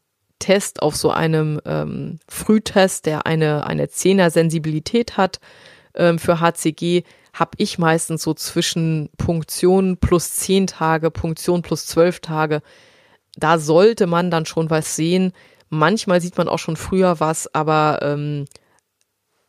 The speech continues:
wenn man noch nicht früher was sieht, heißt es nicht unbedingt was. Genau, dann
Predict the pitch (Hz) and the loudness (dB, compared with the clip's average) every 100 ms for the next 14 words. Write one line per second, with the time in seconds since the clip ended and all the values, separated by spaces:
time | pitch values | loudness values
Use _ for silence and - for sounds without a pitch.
0 | _ _ 151 170 208 185 170 170 190 214 | _ _ 0 2 4 2 2 0 2 0
1 | - - 170 156 156 - 160 - 147 156 | -2 0 2 2 0 -2 -8 -6 -6 -6
2 | 151 156 - 131 135 120 135 - - - | -8 -10 -8 -6 -6 -6 -8 -8 -10 -10
3 | - _ _ _ _ _ _ _ _ _ | -14 _ _ _ _ _ _ _ _ _
4 | - _ _ _ _ _ _ _ _ _ | -20 _ _ _ _ _ _ _ _ _
5 | - 359 254 170 202 226 | 2 4 6 6 4 2